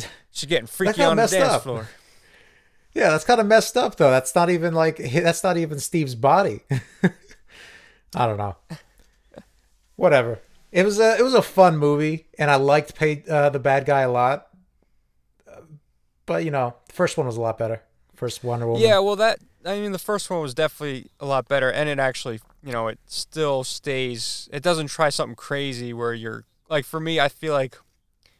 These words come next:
Speaker 1: nineteen eighty-four, that one is just, like, a standalone Wonder Woman film, because they had to kind of give her her own film again.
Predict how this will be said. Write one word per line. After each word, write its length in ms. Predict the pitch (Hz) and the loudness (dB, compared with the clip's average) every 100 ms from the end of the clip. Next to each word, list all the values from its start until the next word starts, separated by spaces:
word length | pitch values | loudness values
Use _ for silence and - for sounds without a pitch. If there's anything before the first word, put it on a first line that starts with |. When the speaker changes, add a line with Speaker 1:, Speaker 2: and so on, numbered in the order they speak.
| _ 139 | _ -8
Speaker 1:
nineteen 300 | 135 127 143 | -8 -6 -6
eighty-four, 600 | 131 120 - 127 123 117 | -6 -8 -8 -6 -6 -2
that 220 | 127 113 | -2 -2
one 140 | 120 | -6
is 140 | 113 - | -10 -12
just, 180 | 120 | -10
like, 100 | 120 | -10
a 40 | 120 | -10
standalone 1000 | - - 123 120 120 117 117 113 110 110 _ _ _ _ _ _ _ _ _ _ | -12 -6 -4 -4 -6 -6 -6 -8 -10 -16 _ _ _ _ _ _ _ _ _ _
Wonder 300 | 120 120 113 | -8 -6 -6
Woman 280 | 110 107 104 | -8 -10 -14
film, 260 | - 110 110 | -12 -10 -10
because 220 | 120 131 | -10 -6
they 100 | 143 | 0
had 140 | 160 | 0
to 80 | 151 | 0
kind 160 | 160 135 | -2 -2
of 100 | 110 _ _ _ _ _ 139 | -4 _ _ _ _ _ -10
give 160 | 127 | -8
her 60 | 127 | -4
her 400 | 120 120 117 120 | -2 -2 -2 -2
own 180 | 120 110 | -4 -8
film 380 | - 123 123 123 | -8 -6 -4 -6
again. 420 | 127 131 131 | -6 -6 -6